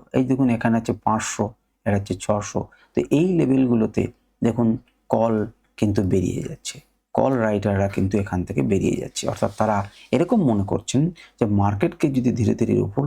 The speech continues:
দিকে তুলতে শুরু করে, তাহলে কিন্তু তেইশ হাজার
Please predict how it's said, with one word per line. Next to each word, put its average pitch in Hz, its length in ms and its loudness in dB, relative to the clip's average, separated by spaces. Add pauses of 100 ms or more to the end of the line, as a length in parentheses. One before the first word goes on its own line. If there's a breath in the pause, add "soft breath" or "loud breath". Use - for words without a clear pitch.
দিকে 110 160 2 (100)
তুলতে 175 320 2
শুরু 101 240 2
করে, 101 140 0 (380 loud breath)
তাহলে 117 380 2 (300)
কিন্তু 101 180 0 (120)
তেইশ 131 240 2 (120)
হাজার 92 260 0